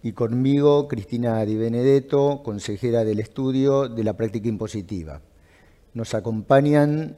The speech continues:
desde Santiago de Chile, Constanza Ríos y Bárbara Neira,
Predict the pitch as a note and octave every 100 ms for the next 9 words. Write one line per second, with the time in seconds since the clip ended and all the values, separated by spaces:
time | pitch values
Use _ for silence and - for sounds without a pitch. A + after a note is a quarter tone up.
0 | - A2+ B2+ D3+ C#3 C3+ A#2+ A2+ G#2+ A2
1 | G#2+ B2 A#2 G#2+ G#2 - D3 D3 D3+ D#3
2 | F3+ - - - _ - A2+ - B2+ A#2+
3 | - A#2+ - B2+ A2+ G#2+ G#2 G2+ G2+ A2+
4 | A#2+ C#3 D3+ D3 B2 A#2 A#2+ A#2 A2+ A2+
5 | B2+ C3+ C#3 C#3 C#3+